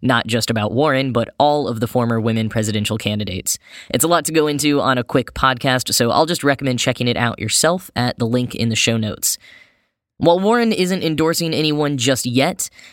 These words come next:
even before she dropped out last night, Rachel Maddow had asked Senator Sanders if he would pick Warren as a running mate. He said, quote,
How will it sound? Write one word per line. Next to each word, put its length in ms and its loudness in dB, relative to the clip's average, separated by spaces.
even 280 0
before 460 -2
she 160 -4
dropped 340 0
out 200 0
last 260 -2
night, 240 0
Rachel 280 0
Maddow 500 0
had 100 0
asked 320 -2
Senator 380 -2
Sanders 500 0
if 140 -2
he 120 -2
would 220 -2
pick 240 -2
Warren 480 0
as 240 0
a 80 0
running 380 0
mate. 340 -6
He 120 2
said, 260 0
quote, 400 -2